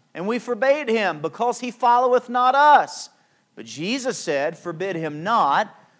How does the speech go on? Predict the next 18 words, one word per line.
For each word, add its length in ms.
for 180
there 280
is 200
no 380
man 520
which 160
shall 320
do 320
a 60
miracle 760
in 580
my 440
name 680
that 80
can 220
lightly 880
speak 520
evil 720